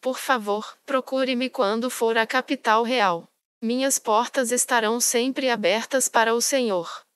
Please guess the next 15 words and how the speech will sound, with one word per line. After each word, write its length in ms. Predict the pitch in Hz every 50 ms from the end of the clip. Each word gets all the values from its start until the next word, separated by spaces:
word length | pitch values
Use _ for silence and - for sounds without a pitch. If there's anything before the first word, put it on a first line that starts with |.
| _ _ _ _
Além 360 | - 226 220 214 226 254 269
disso, 480 | 240 208 208 226 233 - - 214 196 - _
sou 340 | - - - 262 233 233 233
profundamente 880 | - 277 277 262 - 277 277 277 254 240 226 220 220 233 247 - - 247
grato 440 | 220 220 214 214 233 240 - 285
pelo 280 | - - 254 233 233 240
presente 580 | - 262 277 269 226 226 226 233 262 247 - 262
e 100 | 269 254
por 240 | - 277 262 -
ter 280 | - - 247 240 233 226
protegido 720 | - 277 277 277 269 302 277 240 220 240 254 254 247 254
o 40 | 254
vilarejo 600 | 233 247 262 262 262 254 226 226 240 233 233 262 220
daqueles 560 | 247 247 247 - 254 240 240 240 262 254 -
cavaleiros." 960 | - 285 269 240 247 254 240 220 208 202 196 190 185 180 - - - -